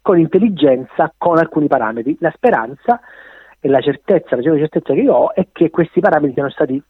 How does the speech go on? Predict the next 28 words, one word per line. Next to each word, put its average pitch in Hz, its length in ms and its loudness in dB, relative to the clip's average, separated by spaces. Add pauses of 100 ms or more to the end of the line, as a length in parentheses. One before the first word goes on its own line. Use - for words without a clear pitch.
(260)
individuati 156 540 0
dai 131 140 4
soggetti 135 800 -4
che - 140 -4
hanno 127 340 -6
buttato 139 340 -4
giù 135 180 -12
questo 131 260 -4 (180)
incontro, 185 400 -2
che, 139 60 -2
ripeto, 160 260 2
non 180 260 2
nasce 190 500 0
il 127 220 -6
quindici 156 320 0
agosto, 156 560 0 (440)
ma - 120 -2
si - 120 -6
chiude 233 380 2
il 143 60 0
quindici 202 300 0
agosto 196 340 2
dopo 175 260 2
una 143 80 2
trattativa 160 300 0
diplomatica 156 520 0 (160)
iniziata 151 540 -2
già 139 320 -8